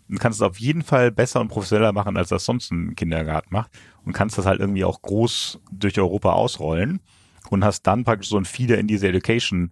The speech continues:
äh, Sache drauf, wo du dann auf den Kindergarten noch eine Schule und auf die Schule dann eine Uni drauf aufbauen kannst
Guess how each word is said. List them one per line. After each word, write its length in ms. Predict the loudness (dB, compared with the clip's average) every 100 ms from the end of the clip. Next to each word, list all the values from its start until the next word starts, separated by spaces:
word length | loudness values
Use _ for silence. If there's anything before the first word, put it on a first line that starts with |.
| _ _ _ -4
äh, 140 | 0
Sache 220 | 2 2
drauf, 220 | 2 2
wo 60 | 2
du 60 | 0
dann 100 | 2
auf 140 | 0
den 160 | -2 -4
Kindergarten 480 | 0 4 4 2
noch 80 | 0
eine 80 | -4
Schule 420 | -4 -2 4 4
und 120 | 4
auf 100 | 0
die 100 | -4
Schule 220 | -6 0 2
dann 120 | 2
eine 80 | 2
Uni 180 | 2
drauf 260 | 2 0 0
aufbauen 420 | -4 -4 -4 -4
kannst 380 | -2 -2 -2 -8